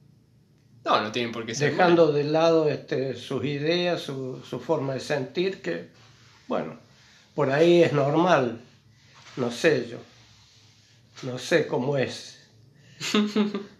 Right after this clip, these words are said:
Speaker 2: Este, que se sienten diferentes, ¿no?
Speaker 1: Debe ser
Speaker 2: Y
Speaker 1: difícil.
Speaker 2: no debe ser culpa de ellos, me imagino que es algo que les sale de adentro, no sé.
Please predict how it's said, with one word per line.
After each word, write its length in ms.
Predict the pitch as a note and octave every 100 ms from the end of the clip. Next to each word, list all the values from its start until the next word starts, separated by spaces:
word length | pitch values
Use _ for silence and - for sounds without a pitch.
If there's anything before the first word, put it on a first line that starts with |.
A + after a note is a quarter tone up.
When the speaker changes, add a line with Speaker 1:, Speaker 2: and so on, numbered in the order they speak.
| _ _ -
Speaker 2:
Este, 1120 | A#2 - - B2 A#2+ A#2+ A#2+ C3 C3 C3 - _ _ - - _ _ -
que 140 | -
se 160 | - D#3
sienten 500 | - D3+ D3 D3 C3
diferentes, 840 | C3 - C#3 F3 D3 A#2 - B2
¿no? 280 | D3 D#3 - _ _ _ _ _ _ _ _ _ _ _ - _ -
Speaker 1:
Debe 160 | B2
ser 160 | A#2+ A#2
Speaker 2:
Y 40 |
Speaker 1:
difícil. 240 | G#2+ C3+ D#3
Speaker 2:
no 120 | D#3+
debe 300 | E3+ D#3+ D3
ser 260 | - D#3+
culpa 400 | - E3 C#3+ C#3+
de 300 | D3 F3 E3+
ellos, 240 | B2+ B2 A#2
me 100 | B2+
imagino 580 | B2 B2 - D#3 C#3+ C#3
que 100 | G2+
es 60 |
algo 320 | D3+ C#3 C#3
que 120 | B2+ A#2+
les 200 | A#2+ -
sale 280 | D3 C#3
de 180 | C#3 B2+
adentro, 640 | C3 E3 E3 C3 B2 C3+ B2+
no 160 | C3
sé. 460 | B2+ - C3+ C#3